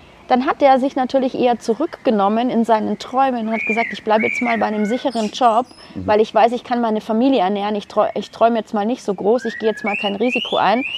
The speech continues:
Speaker 1: weil mein Papa, also der Opa dann quasi, ähm, war ja froh, dass er überhaupt ein Dach über dem Kopf hatte und dass er vielleicht, ähm, heile aus dem Krieg zurückkam.
Speaker 2: Mhm.
Speaker 1: Und da jetzt aber diese Generationen wieder leben zu lassen, die es einfach nicht erlebt haben. Und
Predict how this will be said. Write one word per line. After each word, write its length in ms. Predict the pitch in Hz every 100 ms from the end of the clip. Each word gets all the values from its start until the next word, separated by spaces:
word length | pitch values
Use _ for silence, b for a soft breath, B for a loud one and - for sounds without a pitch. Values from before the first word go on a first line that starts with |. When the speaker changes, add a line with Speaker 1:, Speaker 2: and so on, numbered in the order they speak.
| B B B
Speaker 1:
weil 220 | 214 226 247
mein 260 | 226 277
Papa, 320 | - - 214
also 200 | 196 190 185
der 180 | 185
Opa 300 | - 247 196
dann 180 | 180 190
quasi, 500 | - 190 180 208 254 b b b -
ähm, 240 | 226 226
war 160 | 208 214
ja 100 | 220
froh, 240 | - 214
dass 160 | 233 220
er 80 | 226
überhaupt 320 | 214 220 -
ein 60 | 214
Dach 160 | 196
über 140 | 247 226
dem 80 |
Kopf 220 | 220 226 -
hatte 200 | 220 214
und 60 |
dass 120 | 202
er 80 | 214
vielleicht, 400 | 208 214 202 -
ähm, 520 | - 196 208 220 214 -
heile 240 | 196 208 202
aus 80 | 220
dem 100 | 214
Krieg 240 | 269 -
zurückkam. 440 | 214 180 - 170 170 -
Speaker 2:
Mhm. 300 | 92 90 95 B B B - - -
Speaker 1:
Und 260 | 247 254 -
da 160 | 254 285
jetzt 300 | 349 311 -
aber 180 | 226 233
diese 200 | 233 233
Generationen 1120 | 220 226 220 208 - - 226 254 247 254 262 - -
wieder 260 | 202 226
leben 480 | 226 226 277 415 370
zu 120 | -
lassen, 400 | 226 220 220 233
die 100 | 240
es 80 | 269
einfach 380 | - 254 247 254
nicht 240 | 254 -
erlebt 420 | - 233 330 - 208
haben. 340 | - - 220 _ _ _ _
Und 440 | 254 269 262 -